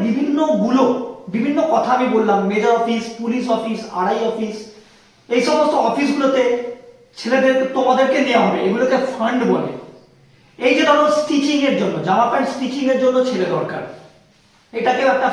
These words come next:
ফান্ড বলা হয়। তারপরে যারা সুইপার টাইপের কমিউনিটি থেকে চাকরি পায়, তারা যদি ওই সমস্ত কাজে যদি যোগদান করতে থাকে, সবই কিন্তু আমাদের পুলিশদেরকেই করতে হয়,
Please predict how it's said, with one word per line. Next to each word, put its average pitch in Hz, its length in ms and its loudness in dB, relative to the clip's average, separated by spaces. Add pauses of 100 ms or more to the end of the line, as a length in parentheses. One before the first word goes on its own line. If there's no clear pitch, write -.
ফান্ড 214 260 0 (120)
বলা 156 220 0
হয়। - 140 -8 (880)
তারপরে 254 340 2 (340)
যারা 254 180 2 (120)
সুইপার 285 420 2 (100)
টাইপের 262 340 4 (420)
কমিউনিটি 240 540 0
থেকে 254 240 0
চাকরি 247 360 -2
পায়, - 200 -2 (840)
তারা 370 280 4
যদি 269 140 0 (140)
ওই 254 80 8 (100)
সমস্ত 262 280 4 (120)
কাজে 226 240 -2
যদি 247 120 -4 (100)
যোগদান 214 360 0
করতে 190 220 -2
থাকে, - 160 -6 (200)
সবই 302 280 0
কিন্তু 370 180 4 (140)
আমাদের - 260 0 (120)
পুলিশদেরকেই 294 680 0
করতে 196 260 -2
হয়, 123 160 -6